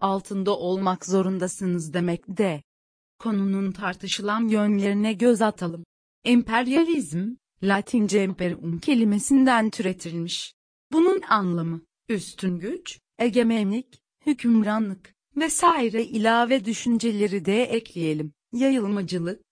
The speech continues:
işgalcilik, sömürgecilik. Coğrafi keşifler ve Fransız ihtilalinden başlayarak,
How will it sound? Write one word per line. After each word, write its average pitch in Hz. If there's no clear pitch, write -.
işgalcilik, 208
sömürgecilik. 233
Coğrafi 180
keşifler 220
ve 214
Fransız 240
ihtilalinden 170
başlayarak, 220